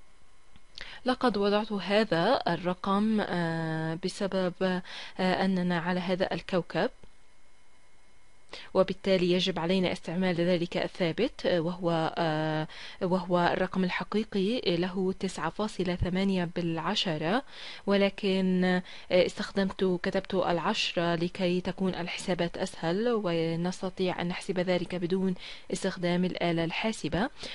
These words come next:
والإشارة السالبة، آه، بسبب أنه باتجاه الأسفل. سؤالي لك: أنا أعرف السرعة الابتدائية وأعرف سرعتي النهائية. آه، قبل أن أضرب سطح الأرض، قبل أن أضرب سطح الأرض، ما هي المسافة؟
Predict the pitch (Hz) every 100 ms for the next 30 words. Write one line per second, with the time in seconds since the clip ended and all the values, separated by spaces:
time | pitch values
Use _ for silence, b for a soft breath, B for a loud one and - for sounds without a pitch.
0 | B 233 - - 226 220 - 277 254 175
1 | 180 240 B B - 190 185 - 196 196
2 | - 190 190 185 196 202 - - - 175
3 | - 185 - 190 175 180 180 190 185 -
4 | - - - - - - - 311 320 247
5 | 185 175 - 202 196 233 269 - - 196
6 | 196 - 208 180 190 185 - 185 175 185
7 | 220 269 - 160 170 - 175 170 185 160
8 | 180 165 170 165 165 226 359 B B B
9 | B 180 175 170 175 170 175 196 190 -
10 | - 262 240 170 - 170 - 175 156 170
11 | 208 262 - 156 147 - 151 185 175 151
12 | 156 - 175 - 175 - 175 233 277 -
13 | 180 214 302 302 311 302 254 269 262 339
14 | 339 - -